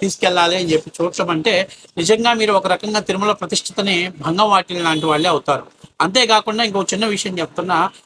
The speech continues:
తిరుమల తిరుపతి దేవస్థానం ఒక స్వయం ప్రతిపత్తి కలిగినటువంటి దేవస్థానం. అక్కడ ఉండేటువంటి నిర్ణయాల్ని, అక్కడ తీసుకున్నటువంటి నిర్ణయాలన్నీ కూడా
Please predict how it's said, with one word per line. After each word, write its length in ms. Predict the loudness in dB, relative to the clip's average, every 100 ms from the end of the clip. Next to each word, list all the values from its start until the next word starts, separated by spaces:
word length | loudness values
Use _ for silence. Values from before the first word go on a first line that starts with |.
| _
తిరుమల 280 | 2 4 2
తిరుపతి 360 | 2 0 0 -2
దేవస్థానం 580 | 0 0 0 0 0 0
ఒక 160 | -2
స్వయం 320 | -2 0 0
ప్రతిపత్తి 460 | 0 -4 -4 -6 -2
కలిగినటువంటి 540 | -2 0 0 -2 -2
దేవస్థానం. 560 | 0 2 2 0 -2 -4 -10 -20 _ -4
అక్కడ 240 | 0 0
ఉండేటువంటి 380 | 2 2 2 0
నిర్ణయాల్ని, 600 | 0 2 2 4 2 0
అక్కడ 260 | -2 -2 -4
తీసుకున్నటువంటి 520 | -4 -2 -4 -2 -4
నిర్ణయాలన్నీ 680 | 0 2 2 0 -2 -2 0
కూడా 460 | 0 4 4 4